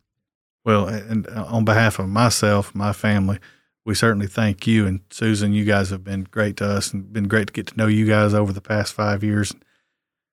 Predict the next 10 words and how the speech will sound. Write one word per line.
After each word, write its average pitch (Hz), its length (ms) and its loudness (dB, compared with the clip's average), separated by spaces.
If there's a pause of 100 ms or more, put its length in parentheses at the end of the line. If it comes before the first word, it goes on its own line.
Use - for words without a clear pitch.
(560)
I've 120 60 0
had 127 100 6
an 120 80 6
opportunity 113 680 4 (180)
in 110 160 2
that 117 200 2
time 107 280 4
as 92 120 0
well 117 260 4
to, 98 100 -4